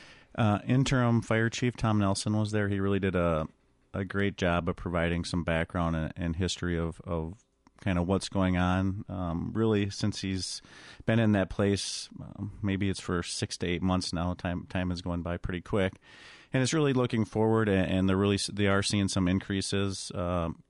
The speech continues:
uh, in the upcoming budget year related to nafrs operations. Part of that is driven by, um, new fire recruits coming on board related to training and planning for those things. So there's a, there's new gear, there's new training, and those sort of things that,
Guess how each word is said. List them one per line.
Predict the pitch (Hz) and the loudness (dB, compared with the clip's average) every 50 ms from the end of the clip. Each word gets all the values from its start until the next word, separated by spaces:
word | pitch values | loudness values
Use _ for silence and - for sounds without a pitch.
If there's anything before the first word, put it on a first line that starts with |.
| - | -8
uh, | - 90 92 - | -4 -4 -2 0
in | - 98 92 | 0 2 2
the | 90 90 | 2 2
upcoming | 87 - - 95 90 87 82 | 0 0 0 0 2 2 2
budget | 90 87 - - - | 0 0 -2 -2 -4
year | 92 92 92 | -2 -2 0
related | 92 92 92 92 87 90 85 | 0 0 0 0 0 -2 -2
to | - - | -4 -2
nafrs | 90 87 82 87 - - 90 85 | 0 0 0 -2 -2 -4 -4 -2
operations. | 90 85 - - 92 87 87 90 90 - 98 95 92 92 92 87 - - - _ _ - - - - - - | -2 -2 -2 -2 -2 -2 0 -2 -2 -2 -2 -2 0 0 -2 -4 -6 -10 -12 _ _ -20 -20 -20 -20 -20 -8
Part | - - 120 117 | -2 0 2 2
of | 117 | 4
that | 113 113 110 107 98 - | 4 4 2 2 0 -2
is | - 101 101 98 95 92 92 90 90 92 - - - - _ - | -2 0 2 4 4 4 4 4 2 0 -4 -8 -10 -14 _ -20
driven | - - - 98 95 95 95 92 | -10 -4 0 0 2 2 2 2
by, | 87 87 85 85 82 82 82 82 - - - - - - - - - - | 2 2 2 2 2 2 0 0 -2 -6 -12 -18 -20 -20 -20 -20 -14 -8
um, | 95 92 90 85 80 80 78 76 - 90 - - _ _ - - - - - - - _ - | -4 -4 -2 -2 -2 -2 -2 -4 -6 -8 -12 -14 _ _ -20 -18 -18 -20 -20 -20 -14 _ -2
new | 107 101 | 0 0
fire | 95 - 98 92 90 95 95 92 | 2 2 2 2 2 2 0 0
recruits | 92 95 - - - 95 85 - | -2 -4 -4 -4 -4 -4 -4 -4
coming | - - 101 98 95 95 92 | -4 -2 0 2 2 2 2
on | 90 87 90 85 | 2 2 0 0
board | 82 90 90 90 90 90 87 90 90 85 | 0 2 2 2 2 2 2 2 0 0
related | 90 90 85 87 82 82 87 - | -2 0 0 0 0 0 -2 -4
to | - 90 | -4 -6
training | 80 - - - 98 90 87 87 90 87 87 87 | -6 -6 -4 -2 0 2 2 2 2 0 0 0
and | 85 80 76 | -2 -2 -4
planning | - - 87 87 87 87 87 | -2 -2 -2 0 0 -2 -2
for | - 87 85 | -4 -4 -2
those | 82 85 85 - - | -2 -2 -2 -2 -2
things. | 92 90 87 - | -2 -2 -2 -2
So | - 90 | -4 -4
there's | 85 85 82 87 | -4 -2 -2 0
a, | 82 80 82 - _ - - - - - - - - - - _ _ _ _ - | 0 0 -2 -4 _ -18 -20 -20 -20 -20 -20 -20 -20 -20 -20 _ _ _ _ -6
there's | 101 95 92 | -4 -2 0
new | 107 104 104 98 | 2 2 2 2
gear, | 92 107 101 98 95 95 92 | 2 2 4 4 4 4 4
there's | 92 90 87 87 | 2 2 2 2
new | 98 92 87 | 0 0 0
training, | - - - 92 87 87 87 87 85 85 | -2 -2 -2 0 2 2 2 2 2 0
and | 85 85 85 | 0 0 0
those | 87 85 - | 0 -2 -2
sort | - 90 82 | -4 -4 -4
of | 80 | -4
things | - 90 85 85 82 - | -4 -4 -4 -4 -2 -2
that, | 87 82 82 78 - | -2 0 0 -2 -4